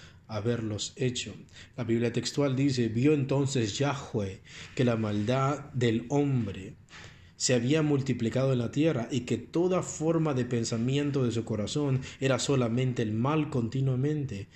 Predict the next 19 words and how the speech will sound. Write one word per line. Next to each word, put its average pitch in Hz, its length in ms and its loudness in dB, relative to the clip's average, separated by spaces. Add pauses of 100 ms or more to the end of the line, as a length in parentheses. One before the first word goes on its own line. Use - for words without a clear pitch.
(240)
Y 113 240 0
Yahweh 117 800 -2 (260)
sintió 131 800 0
pesar 120 720 0
de 110 140 0
haber 117 240 0
hecho 120 500 0
al 113 180 -2
ser 127 200 2
humano 120 400 0
en 107 80 -2
la 101 140 -4
tierra 123 480 -2 (280)
y 143 80 4
se 113 340 0
in-, 180 380 0
en-, 160 300 0
se - 460 -2
entristeció 139 1000 -2